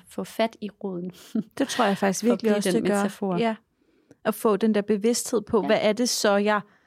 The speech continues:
Speaker 2: altså, ikke bare fornemmer, eller, ja, i-, altså, det der
Speaker 1: Mm.
Speaker 2: ulmende kan lidt, ja, med Merkur. Merkur kan jo også rejse igennem hele chakrasystemet, ikke? Så kan vi måske
Speaker 1: Mm.
Speaker 2: rejse op i nogle,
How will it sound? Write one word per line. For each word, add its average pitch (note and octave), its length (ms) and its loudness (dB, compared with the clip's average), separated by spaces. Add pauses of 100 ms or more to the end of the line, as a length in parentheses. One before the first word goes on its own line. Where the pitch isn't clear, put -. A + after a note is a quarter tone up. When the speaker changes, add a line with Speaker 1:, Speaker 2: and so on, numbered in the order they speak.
(300)
Speaker 2:
altså, G3 300 0 (140)
ikke A3+ 220 2
bare G3 280 -2
fornemmer, G#3 1120 2
eller, E3 460 0 (560)
ja, G3 240 2
i-, G3+ 40 -4 (140)
altså, G#3+ 180 0
det A#3+ 120 2
der A3+ 120 4
Speaker 1:
Mm. G#3 80 -4
Speaker 2:
ulmende B3 460 4
kan G#3 180 -2
lidt, G#3+ 280 -2
ja, G#3+ 100 2
med G#3+ 140 4
Merkur. G#3 340 0
Merkur A#3 300 0
kan C4+ 100 -2
jo B3 60 4
også A#3 240 0
rejse B3+ 300 -4
igennem A3+ 260 0
hele B3 200 2
chakrasystemet, A3 840 -4
ikke? B3 80 2
Så C4+ 100 -4
kan C4 100 -2
vi A#3+ 40 -2
måske A#3 260 -2
Speaker 1:
Mm. G#3 60 -8
Speaker 2:
rejse A3 320 -4
op A3+ 100 -4
i B3+ 40 -6
nogle, G#3+ 280 -2